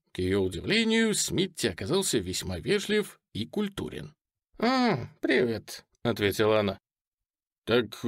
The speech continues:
ты правда затеяла это дело, Диана?» спросил Смитти. «Угу.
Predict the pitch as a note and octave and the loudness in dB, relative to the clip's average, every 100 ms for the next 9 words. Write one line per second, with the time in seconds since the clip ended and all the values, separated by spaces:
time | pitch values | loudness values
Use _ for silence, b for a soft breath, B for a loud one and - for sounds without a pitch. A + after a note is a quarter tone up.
0 | A#2+ - A#2+ A#2+ F2+ - F#2+ G#2 A#2+ A#2 | -2 2 2 2 -2 -6 0 2 2 2
1 | A2+ G#2+ C3 A#2+ A#2 G#2 G#2 G#2+ - B2+ | 2 4 2 2 2 2 2 0 2 0
2 | G2+ F#2+ F#2 F#2+ G2 F#2 - - - _ | 0 -4 -6 -6 -6 -6 -8 -12 -18 _
3 | _ - G#2+ G2 G#2 - F#2+ - - _ | _ -2 0 0 0 0 -2 -4 -12 _
4 | _ _ _ - B3 F#3+ B2 F3 F#3+ B2+ | _ _ _ -4 0 0 2 2 0 -2